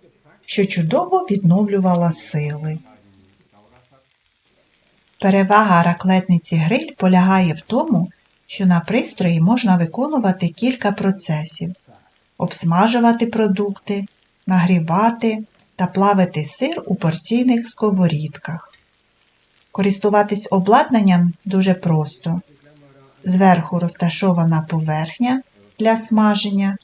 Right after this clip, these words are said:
з нержавіючої сталі. Тут можна приготувати м'ясо, рибу, овочі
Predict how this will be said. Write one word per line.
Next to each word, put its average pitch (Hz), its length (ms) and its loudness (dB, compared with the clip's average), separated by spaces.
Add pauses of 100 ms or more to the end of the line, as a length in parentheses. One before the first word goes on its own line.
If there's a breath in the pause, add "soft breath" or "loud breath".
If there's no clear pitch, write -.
(160)
з 180 120 -4
нержавіючої 175 920 0
сталі. 170 640 -4 (880)
Тут 214 240 0
можна 180 380 4
приготувати 170 840 0
м'ясо, 160 760 -2
рибу, 196 560 2 (560)
овочі 214 720 2